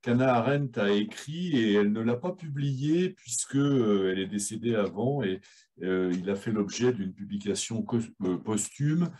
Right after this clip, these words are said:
Et donc, euh, c'est un, c'est un livre qui est consacré à l'exercice de la, de la faculté de jugement, justement, hein. Pas à l'école, hein, plutôt, euh, dans le, dans le domaine, euh,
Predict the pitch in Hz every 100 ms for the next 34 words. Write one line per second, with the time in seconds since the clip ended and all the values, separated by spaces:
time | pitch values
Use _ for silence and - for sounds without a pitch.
0 | - - - - 90 104 120 113 95 90
1 | - 117 110 104 90 85 82 - _ _
2 | - - 107 101 98 92 92 139 151 -
3 | 107 98 95 95 101 98 - 165 175 120
4 | 107 - 101 - 143 147 - - 110 101
5 | 95 87 85 101 101 101 - - 117 -
6 | 123 98 95 107 95 98 95 - - 87
7 | - 90 80 80 _ _ 98 101 - _
8 | - 143 147 143 127 110 - - 87 107
9 | - - - _ 92 98 113 127 123 98
10 | 90 85 90 92 90 87 85 80 85 85
11 | 82 90 87 101 98 87 82